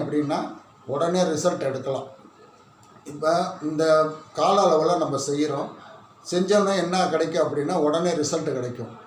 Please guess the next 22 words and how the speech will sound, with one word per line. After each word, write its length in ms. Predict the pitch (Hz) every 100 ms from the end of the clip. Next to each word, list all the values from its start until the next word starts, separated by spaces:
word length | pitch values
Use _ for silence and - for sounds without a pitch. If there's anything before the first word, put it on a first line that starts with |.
| -
இந்த 300 | 139 143 147
முத்திரை 320 | 147 160 202
செஞ்சு 300 | 185 170 175 180
பாருங்க, 300 | 147 143 147 160 160 - - - -
செஞ்சுட்டு 320 | 180 185 208
ஒரு 140 | 190
இருபது 240 | 175 190 190
நிமிஷம் 260 | 175 202
கழிச்சு 240 | 185 160 180
பாருங்க, 400 | 151 151 156 170
மனசு 380 | 135 165 180 180
ரொம்ப 220 | 156 156 156
அமைதியா 380 | 139 147 147
இருக்கும், 300 | 135 - 117 - - - - 147
நிசப்தமா 600 | 147 202 202 196 185 160
இருக்கும், 320 | - - - - - - -
மனசு 340 | 127 185 185
வந்து 220 | 175 175 170 151
ஒருநிலைப்படும். 680 | 170 175 156 - 123 123 - - - _ -
எப்ப 180 | -
பார்த்தாலும் 460 | 185 180 185 185 196
ஒரு 160 | 180